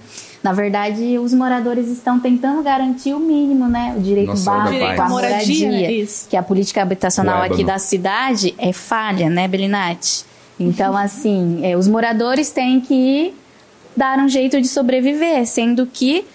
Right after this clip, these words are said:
Speaker 1: são criadas políticas públicas e sociais pra garantir os direitos básicos, né? Então, é, todo esse incômodo, né, quando fala de invasão, ocupação, na verdade, você precisa conhecer a realidade, né?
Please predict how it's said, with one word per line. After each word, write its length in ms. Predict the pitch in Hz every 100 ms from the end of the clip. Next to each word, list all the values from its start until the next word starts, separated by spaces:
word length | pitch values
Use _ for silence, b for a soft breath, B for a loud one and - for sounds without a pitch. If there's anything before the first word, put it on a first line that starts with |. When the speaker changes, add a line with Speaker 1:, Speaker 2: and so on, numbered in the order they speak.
| B -
Speaker 1:
são 280 | - 233
criadas 540 | 240 254 233 262 302 285
políticas 460 | 254 240 226 240 233
públicas 500 | 226 226 285 277 247
e 60 |
sociais 680 | 240 233 - 226 214 233 254 -
pra 320 | 240 233 320 B B B -
garantir 340 | 226 226 247 254
os 80 | 247
direitos 340 | 254 247 -
básicos, 720 | 254 262 240 180 175 - 165 180
né? 180 | 185
Então, 540 | 185 185 185 185 190 202 B B B B B - -
é, 340 | 175 170 165 -
todo 200 | 240 262
esse 220 | 254 254
incômodo, 840 | 226 208 190 190 254 269 196 180 170
né, 180 | 175 170
quando 220 | 185 180
fala 300 | - 180 175
de 140 | 175
invasão, 420 | 180 190 180 175 185
ocupação, 1000 | 196 190 196 202 214 202 233 269 302
na 180 | 277 254
verdade, 500 | 247 247 247 254 294 -
você 140 | -
precisa 360 | 254 269 254 262
conhecer 400 | 262 294 302 349
a 60 | 381
realidade, 640 | 339 254 202 175 165 175
né? 280 | 185 208